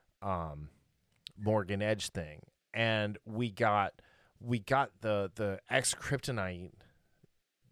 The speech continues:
to merge with the A story, with the Captain Luther A story, um,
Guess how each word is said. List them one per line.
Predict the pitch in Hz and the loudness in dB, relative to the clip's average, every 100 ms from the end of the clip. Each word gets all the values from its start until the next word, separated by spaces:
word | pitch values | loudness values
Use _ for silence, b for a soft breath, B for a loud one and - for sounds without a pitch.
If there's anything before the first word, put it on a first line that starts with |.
| _ _ | _ _
to | - 127 | -4 0
merge | 110 107 110 107 95 | 0 2 2 2 -2
with | 92 - | -10 -8
the | - | -6
A | 104 | -6
story, | 95 - 85 80 82 | -6 -6 -6 -6 -8
with | 87 | -8
the | 104 | -10
Captain | - 95 - 90 | -8 -8 -6 -6
Luther | 90 87 85 | -4 -6 -8
A | 92 | -8
story, | - - - - B B B B B _ | -10 -12 -14 -18 B B B B B _
um, | 117 110 98 82 | 2 4 2 -2